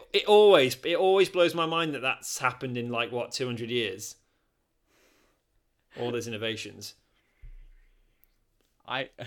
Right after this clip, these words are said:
Speaker 2: I like that there's a big end of track sign as well, <laughs> just in case you weren't sure.
Speaker 1: <laughs>
Speaker 2: End of track. Um, and,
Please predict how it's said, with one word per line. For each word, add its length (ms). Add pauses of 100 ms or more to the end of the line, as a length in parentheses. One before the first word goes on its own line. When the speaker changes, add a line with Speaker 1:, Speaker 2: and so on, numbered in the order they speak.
(400)
Speaker 2:
I 680
like 220
that 80
there's 120
a 60
big 300
end 280
of 140
track 380
sign 380
as 140
well, 340 (340)
<laughs> 400
just 240
in 80
case 260
you 80
weren't 300
sure. 320 (220)
Speaker 1:
<laughs> 260
Speaker 2:
End 240
of 140
track. 440 (480)
Um, 240 (140)
and, 400